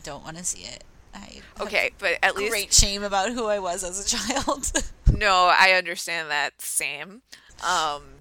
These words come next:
Speaker 2: but can you at least ask your mom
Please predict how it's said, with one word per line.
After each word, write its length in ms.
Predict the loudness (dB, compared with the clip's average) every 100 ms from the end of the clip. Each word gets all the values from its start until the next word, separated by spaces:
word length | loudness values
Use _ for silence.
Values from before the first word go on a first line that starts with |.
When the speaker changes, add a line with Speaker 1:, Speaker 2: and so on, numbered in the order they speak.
| _ _ _ _
Speaker 2:
but 400 | 0 2 2 -2 -6
can 240 | -12 -10 -8
you 140 | -6
at 140 | -6
least 300 | -6 -12 -12 -10
ask 320 | -8 -8 -10
your 140 | -14 -10
mom 480 | -10 -10 -14 -18